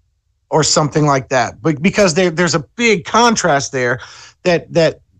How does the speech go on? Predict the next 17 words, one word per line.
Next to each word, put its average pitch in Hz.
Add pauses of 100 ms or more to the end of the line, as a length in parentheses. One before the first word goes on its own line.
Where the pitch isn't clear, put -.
(160)
a 143
lot 175
of 196
them 180
miss, 240
because 160
they'll 165
say 233
they 165
love 127
Jesus, 131
they'll 156
say 220
that 180
they 156
believe 143
that 143